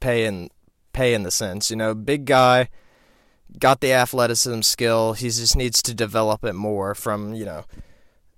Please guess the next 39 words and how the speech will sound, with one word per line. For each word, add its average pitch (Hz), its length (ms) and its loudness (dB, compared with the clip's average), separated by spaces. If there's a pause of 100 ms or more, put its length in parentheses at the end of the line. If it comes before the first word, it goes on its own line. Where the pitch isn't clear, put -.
(200)
getting 123 200 -4
a 123 60 -4
move 117 340 -4
sense, 110 520 -2 (100)
getting 113 220 -6
better 107 260 -6
at 110 100 -10
the 107 60 -12
pass 104 380 -4
rushing 98 360 -6
a 87 60 -4
little 110 280 0
bit. 87 300 -6
But, 160 200 6
I 151 60 6
mean, 139 280 0
you 143 240 0
know, 165 260 6
not 131 380 2
bad 160 240 6
at 156 80 4
all. 175 180 8
Six - 320 4
and 160 120 2
a - 20 4
half 151 240 0
sacks, 165 640 2 (120)
seven 151 440 4
and 143 100 0
a 139 60 -2
half 143 400 0
tackles 139 400 2
for 131 160 -2
a 120 40 0
loss. 151 440 2 (420)
It, 117 220 -4
it 147 100 -4
may 170 160 8
not 180 300 6